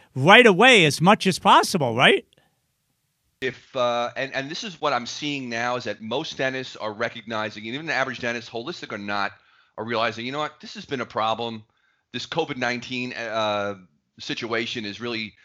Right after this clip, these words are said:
Speaker 2: uh, opened a lot of eyes and a lot of ears to the idea that, hey, dental offices have been notoriously <laughs> terrible, sick places to be, uh,
Speaker 1: Sure.
Speaker 2: because of the stuff that's constantly getting thrown in the air, and that an average dentist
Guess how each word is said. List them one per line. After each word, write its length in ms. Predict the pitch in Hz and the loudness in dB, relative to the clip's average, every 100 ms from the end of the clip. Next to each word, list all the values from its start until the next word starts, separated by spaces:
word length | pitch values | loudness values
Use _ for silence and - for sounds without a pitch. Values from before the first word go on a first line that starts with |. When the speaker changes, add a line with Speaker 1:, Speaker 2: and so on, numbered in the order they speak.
| _ _ _ _ | _ _ _ _
Speaker 2:
uh, 380 | 98 98 95 92 127 | -4 -2 -2 -2 -4
opened 240 | 123 117 | -4 -4
a 60 | 101 | 0
lot 180 | 110 | 0
of 120 | 104 104 | 0 0
eyes 440 | 104 101 98 101 | 2 0 -2 -8
and 100 | 95 | -8
a 60 | 98 | -4
lot 160 | 101 | -4
of 100 | 98 | -6
ears 460 | 107 101 95 - - | -8 -6 -6 -10 -16
to 200 | - 107 98 | -12 -10 -6
the 120 | 95 | -4
idea 320 | 95 98 98 | -4 -6 -4
that, 200 | 92 95 | -4 -6
hey, 320 | 113 101 92 _ - | -10 -10 -12 _ -6
dental 200 | 117 131 | -4 -2
offices 380 | 110 104 101 90 | -4 -4 -10 -12
have 140 | 92 | -10
been 260 | 101 98 95 | -8 -8 -10
notoriously 1000 | 98 - - 151 139 110 107 95 92 - _ _ _ _ _ _ _ - - | -12 -12 -8 -4 -4 -6 -6 -6 -8 -14 _ _ _ _ _ _ _ -10 -2
<laughs> 760 | 160 - 110 - - - _ - | -2 -2 -10 -10 -20 -20 _ -6
terrible, 500 | 165 165 170 120 127 | 0 4 2 0 -6
sick 240 | 175 170 - | -4 -6 -2
places 400 | 151 180 123 - | -2 -2 -10 -12
to 80 | 104 | -8
be, 400 | 139 135 101 - _ _ _ - | -6 -4 -6 -12 _ _ _ -4
uh, 120 | 107 | -2
Speaker 1:
Sure. 80 | 107 | -2
Speaker 2:
because 320 | 117 - 131 | -2 -8 -6
of 60 | 123 | -8
the 60 | |
stuff 220 | 120 123 120 | -4 -2 -2
that's 180 | 117 | -6
constantly 380 | - 117 117 117 | -2 -4 -4 -8
getting 140 | 113 - | -12 -8
thrown 180 | 110 | -8
in 60 | 98 | -8
the 200 | 95 117 | -6 -2
air, 220 | 143 110 | 0 -2
and 140 | 101 101 | -2 -6
that 180 | 104 - | -8 -8
an 140 | 110 107 | -10 -6
average 380 | 107 151 143 135 | -6 -6 -6 -6
dentist 460 | 123 120 117 - | -6 -6 -12 -20